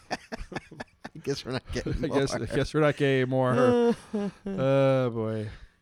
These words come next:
Speaker 2: Foxy Stevie two.
Speaker 1: Yes.
Speaker 2: I, I don't know if Foxy Stevie was there, but Foxy Stevie two was there.
Speaker 1: She was there.
Speaker 2: Thanks for number seven hundred, guys. So glad I could celebrate a milestone with you. Thanks for the event. Seven hundred caches found in time to say goodbye. There she is.
Speaker 1: Yep.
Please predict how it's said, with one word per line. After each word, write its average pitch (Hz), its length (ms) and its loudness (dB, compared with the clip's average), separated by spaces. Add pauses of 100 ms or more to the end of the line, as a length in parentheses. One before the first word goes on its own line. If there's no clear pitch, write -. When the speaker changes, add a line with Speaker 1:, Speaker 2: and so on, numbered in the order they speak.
(340)
Speaker 2:
Foxy 233 360 4
Stevie 247 460 2
two. 233 600 2
Speaker 1:
Yes. 123 520 -2 (280)
Speaker 2:
I, 139 180 0
I 143 40 0 (180)
don't 180 120 4
know 190 60 6
if 170 60 0
Foxy 180 240 2
Stevie 226 320 -2
was 143 160 2
there, 131 180 4
but 131 120 0
Foxy 156 300 0
Stevie 185 240 -6
two 220 200 -6
was 151 180 0
there. 113 220 0
Speaker 1:
She 110 80 -2
was 135 220 -8
there. 98 240 -10 (260)
Speaker 2:
Thanks 185 240 2
for 196 60 4
number 202 240 6
seven 196 300 4
hundred, 170 360 2
guys. 127 640 4 (340)
So 170 180 2
glad 143 260 4
I 139 60 0
could 135 120 -6
celebrate 131 340 -2
a 135 40 -4
milestone 110 540 -6
with 110 100 -10
you. 117 120 -10
Thanks 120 260 -8
for 147 80 -4
the 147 100 0
event. 156 400 4 (400)
Seven 220 320 2
hundred 208 300 2
caches 208 400 0
found 208 260 0
in 196 80 -6
time 196 320 -2
to 180 60 -4
say 190 240 -2
goodbye. 175 420 0
There 151 180 0
she 185 260 -4
is. 160 460 0
Speaker 1:
Yep. 101 160 -10